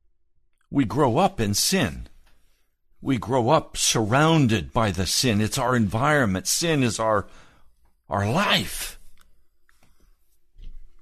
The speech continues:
And within that world of sin,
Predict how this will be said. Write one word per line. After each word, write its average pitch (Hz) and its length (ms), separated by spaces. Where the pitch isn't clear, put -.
And 104 480
within 95 380
that 92 320
world 92 420
of 82 100
sin, 85 520